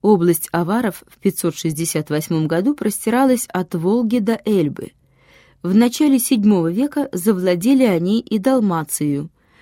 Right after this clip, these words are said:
кроме приморских городов ее. Хотя турки, господствуя на берегах Иртыша, Урала, тревожа набегами Китая и Персию, около пятьсот восьмидесятого года распространили было свои завоевания до самой Тавриды,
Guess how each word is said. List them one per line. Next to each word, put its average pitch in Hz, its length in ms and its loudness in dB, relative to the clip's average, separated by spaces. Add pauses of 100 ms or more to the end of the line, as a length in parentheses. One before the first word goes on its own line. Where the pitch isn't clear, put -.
(180)
кроме 269 320 4
приморских 190 560 0
городов 165 460 -4
ее. 143 200 -12 (880)
Хотя 226 380 0
турки, 254 400 2
господствуя 180 800 0
на 165 140 2
берегах 175 580 2
Иртыша, 185 720 0
Урала, 180 480 0
тревожа 175 420 2
набегами 175 540 0
Китая 175 360 -2
и 160 60 0
Персию, - 640 -4 (420)
около 196 540 4
пятьсот 208 460 -2
восьмидесятого 180 840 -2
года 160 300 0
распространили 170 800 -2
было 156 240 0
свои 160 320 0
завоевания 156 600 0
до 160 120 -2
самой 156 320 -2
Тавриды, 165 540 0